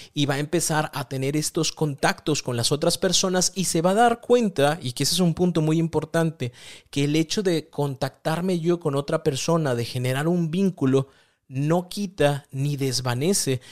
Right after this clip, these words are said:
los vínculos que anteriormente ya había construido. Es decir, tú y yo seguimos siendo amigos,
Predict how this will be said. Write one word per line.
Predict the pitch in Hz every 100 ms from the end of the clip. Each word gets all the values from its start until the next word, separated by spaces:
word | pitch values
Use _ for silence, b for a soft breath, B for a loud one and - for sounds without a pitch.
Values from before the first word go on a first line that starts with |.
| B -
los | 143 139 135
vínculos | 139 156 156 180 170 -
que | 143
anteriormente | 120 123 131 139 147 143 143 151 120
ya | 120 127
había | 147 156 151
construido. | 139 127 - 120 123 165 127 104
Es | 135 151
decir, | 190 - 127 147 B B B -
tú | 170
y | 185
yo | 196 196
seguimos | 202 190 190 175
siendo | 180 185
amigos, | 175 160 190 170 -